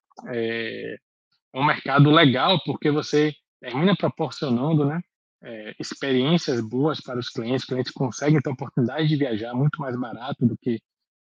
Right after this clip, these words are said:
é, se não fosse com as milhas, né? E simplesmente as companhias, as companhias também ganham com isso, porque a gente tá ali movimentando,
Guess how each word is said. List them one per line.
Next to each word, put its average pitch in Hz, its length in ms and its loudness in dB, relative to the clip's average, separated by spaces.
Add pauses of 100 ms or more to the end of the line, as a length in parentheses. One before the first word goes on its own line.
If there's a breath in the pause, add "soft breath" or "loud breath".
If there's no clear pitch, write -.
(120)
é, 120 360 -14 (340)
se - 160 -6
não 127 140 -2
fosse 127 320 -8
com 131 120 -6
as 104 160 -6
milhas, 151 380 2
né? 190 180 0 (640)
E 226 160 4
simplesmente 196 520 2
as 180 100 -2
companhias, 208 500 4
as - 60 -4
companhias 269 300 0
também 294 260 6
ganham 254 240 6
com 185 140 0
isso, 165 180 2
porque 180 200 2
a - 20 6
gente - 160 4
tá 233 200 0 (220)
ali 190 220 4
movimentando, 202 840 6